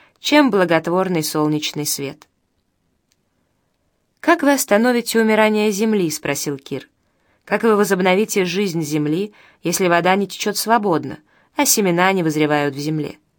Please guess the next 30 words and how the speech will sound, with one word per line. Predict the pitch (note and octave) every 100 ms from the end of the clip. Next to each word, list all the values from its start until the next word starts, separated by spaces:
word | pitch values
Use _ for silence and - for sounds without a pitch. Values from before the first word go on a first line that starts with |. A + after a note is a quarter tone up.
| _ _ _ _ _ _ -
Как | B3+ -
стада | - A3+ A3
животных | A3+ G#3 G3+ B3+ A#3+ D#3 D#3+
накормят | D3+ D3+ F#3+ A3+ G#3+
вас, | F#3+ G3 G3 - - _
если | D#3+ E3+ F3+
вы | G3
не | F#3
накормите | E3 D#3 E3 F#3 F#3+ F#3 F3
их | E3
обильно | D3+ F3 F3+ D#3
травой?" | D3+ D3 F3 D#3+ _ _ _ _ _ _ _ _ _ _ _ _ _ -
В | D3
Вавилоне | E3 D#3+ D3+ G3 A3+
не | G3
обещали | F3 D#3+ - F3+ G3+
повиноваться | E3 D#3+ D3+ E3 G#3 -
каждому | - E3 F#3+ E3+ F3+
приказу, | E3+ D3+ D#3 A3 G#3 - - _ _ _ _ _
но | D4 D#4
тайком | B3 A3+ A3+ A#3 G#3
продолжали | F#3+ F3+ F#3 F3 E3 D3
вести | C#3+ C3+ - G3
свои | - D#3+ D3+
дела, | D3+ D3 D3+
как | D3+ D3+
раньше. | D3+ C#3+ - - _ _ _ _ _ _ _ _
И | D#3+
гнев | E3+ G3+ F#3+ D#3+ -
Кира, | - E3 D#3+ F#3+